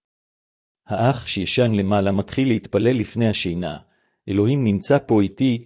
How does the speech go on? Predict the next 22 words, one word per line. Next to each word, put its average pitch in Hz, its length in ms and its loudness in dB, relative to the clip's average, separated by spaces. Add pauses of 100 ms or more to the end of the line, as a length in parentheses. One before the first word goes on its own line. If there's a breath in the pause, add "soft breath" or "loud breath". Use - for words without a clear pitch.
כדי 107 240 0
שתהיה 104 360 -2
לי 120 140 0
שינה 110 380 0
טובה 110 340 0
עם 104 140 0
המלאך 101 440 -2
גבריאל 104 480 0
ששומר 107 560 -2
עליי 101 200 2
מחלומות 104 600 -2
רעים 107 300 0
והבתולה 104 520 2
דניאל 104 480 0
ששומרת 127 640 -2
עליי 104 240 2
מכל 120 380 2
האיומים 104 460 0
ועם 107 240 0
כולם 123 460 2
אני 117 200 2
אקום 117 420 -2